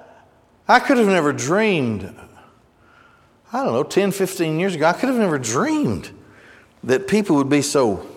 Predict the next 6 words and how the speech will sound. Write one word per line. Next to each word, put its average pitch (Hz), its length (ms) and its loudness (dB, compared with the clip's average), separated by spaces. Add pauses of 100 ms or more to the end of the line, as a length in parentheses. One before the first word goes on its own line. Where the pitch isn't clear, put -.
(240)
blasphemous. 101 600 -4
They, 123 340 -2 (440)
they're 123 160 0
painting, 131 800 -4 (920)
uh, 87 360 -2
pentagrams 143 1080 0